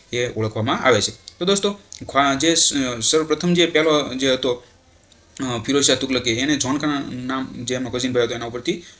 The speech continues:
જોનપુર નામ પડ્યું અને ત્યારબાદ જે છે એ ખ્વાજા જહાં જે છે એ સર્વપ્રથમ શાસક જે છે એ વાસ્તવિક શાસક બન્યો ખ્વાજા જહાં. તો આ ખ્વાજા જહાં જે છે એ જોનપુરની અંદર સ્વતંત્ર શર્કી રાજ્યની છે એને શું કરી હતી? સ્થાપના કરી હતી. અને એનું મૂળ નામ શું હતું? મલિક સરવર હતું. ખાસ યાદ રાખજો, મૂળ નામ એનું શું હતું?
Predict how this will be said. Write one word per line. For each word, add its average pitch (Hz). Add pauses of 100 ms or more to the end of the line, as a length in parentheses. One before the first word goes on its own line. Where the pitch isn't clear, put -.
જોનપુર 165
નામ 123
પડ્યું 113 (260)
અને 156
ત્યારબાદ 151
જે 151
છે 151
એ 139
ખ્વાજા 127
જહાં 131
જે 147
છે 135
એ 131 (200)
સર્વપ્રથમ 131
શાસક 127
જે 127
છે 117 (240)
એ 135
વાસ્તવિક 123
શાસક 123
બન્યો 110
ખ્વાજા 113
જહાં. 104 (340)
તો 165
આ 175
ખ્વાજા 135
જહાં 156
જે 156
છે 165
એ 147
જોનપુરની 143
અંદર 143
સ્વતંત્ર 156
શર્કી 143
રાજ્યની 139
છે 123 (300)
એને 131
શું 180
કરી 151
હતી? 165
સ્થાપના 127
કરી 113
હતી. - (340)
અને 165
એનું 151
મૂળ 139
નામ 156
શું 165
હતું? 160
મલિક 127
સરવર 117
હતું. -
ખાસ 143
યાદ 147
રાખજો, 151
મૂળ 131
નામ 147
એનું 147
શું 156
હતું? 170